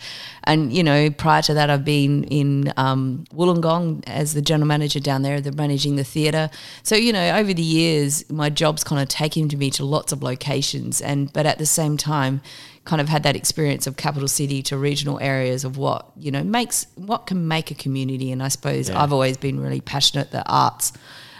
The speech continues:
Speaker 1: and the culture of that community needs to be, you know, kind of right in front of everyone as something
Speaker 2: Yeah.
Speaker 1: they can access.
Speaker 2: Yeah, so you've obviously got, um, you know, this,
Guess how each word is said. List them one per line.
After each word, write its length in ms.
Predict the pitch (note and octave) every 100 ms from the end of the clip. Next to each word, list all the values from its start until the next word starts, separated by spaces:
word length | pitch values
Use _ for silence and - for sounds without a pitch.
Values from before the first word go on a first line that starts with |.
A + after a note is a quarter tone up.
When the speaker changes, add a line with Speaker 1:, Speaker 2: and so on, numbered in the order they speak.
| -
Speaker 1:
and 160 | F3+
the 40 | D3
culture 520 | D3+ C#3 - C#3 A#2+
of 160 | D3+ C3
that 180 | B2+
community 600 | - C#3+ C#3 C3+ B2+ B2
needs 360 | C3 C3+ B2+ -
to 100 | -
be, 380 | C#3 B2+ B2 A#2+ -
you 120 | - B2+
know, 100 | C3+
kind 220 | - C3+
of 100 | C3
right 240 | C3+ C3+ -
in 100 | C3
front 220 | - C3+
of 100 | B2+
everyone 460 | B2+ C#3 B2+ B2+ B2+
as 80 |
something 300 | - - G#2
Speaker 2:
Yeah. 40 | -
Speaker 1:
they 140 | -
can 160 | C3+ C3
access. 640 | A#2+ - - - - - - -
Speaker 2:
Yeah, 280 | A2+ A#2 F2
so 160 | -
you've 280 | G#2+ B2+ B2+
obviously 460 | A#2 A2 G#2+ - G2
got, 300 | F#2+ F2 - -
um, 380 | G2+ F2+ E2+ - _ - - _ _ -
you 120 | G2+
know, 200 | F#2+ F#2+ -
this, 400 | G#2 G2 -